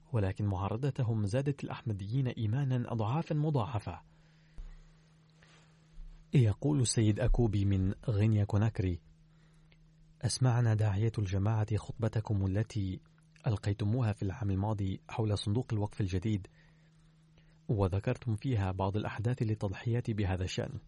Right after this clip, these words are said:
أثرت الخطبة في قلبي تأثيرا عميقا. في اليوم التالي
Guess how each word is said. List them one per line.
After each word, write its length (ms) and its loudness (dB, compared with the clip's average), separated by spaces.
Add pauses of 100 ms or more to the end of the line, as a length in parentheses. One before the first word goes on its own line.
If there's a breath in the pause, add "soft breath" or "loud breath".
(1300 loud breath)
أثرت 400 0
الخطبة 480 -2
في 160 -4
قلبي 340 -2
تأثيرا 680 0
عميقا. 520 -2 (1200 loud breath)
في 100 -2
اليوم 260 2
التالي 420 -2